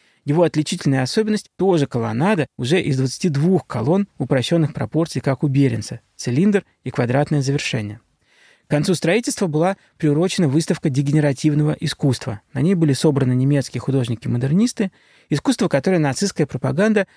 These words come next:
объявляла симптомом вырождения национальной культуры, ссылаясь, кстати, на книгу Макса Нардау, о которой мы вспоминали в нашей первой лекции про Ар Нуво.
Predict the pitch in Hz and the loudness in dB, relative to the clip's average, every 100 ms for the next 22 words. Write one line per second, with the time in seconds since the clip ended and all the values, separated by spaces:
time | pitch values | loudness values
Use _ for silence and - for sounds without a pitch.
0 | _ - 135 143 147 196 190 - - 151 | _ -4 0 2 4 2 0 -6 -6 -4
1 | - 190 190 127 170 185 147 160 160 156 | 0 2 2 2 2 2 2 2 2 0
2 | 147 143 135 135 143 - 160 156 120 117 | 0 0 0 0 0 -2 -2 0 -2 -6
3 | - - 190 269 - - 165 180 147 127 | -12 -4 0 0 -2 -4 -2 0 -2 -2
4 | 156 135 127 131 - 120 120 131 202 233 | -2 0 0 0 -2 -4 -2 2 2 2
5 | - _ 139 165 269 180 180 - 139 135 | -2 _ -2 2 2 2 2 0 0 2
6 | 156 151 143 139 127 - 131 113 127 196 | 2 2 0 0 -2 0 0 2 0 0
7 | - 240 - _ - 123 120 147 143 104 | 0 -2 -4 _ 0 0 2 2 2 -2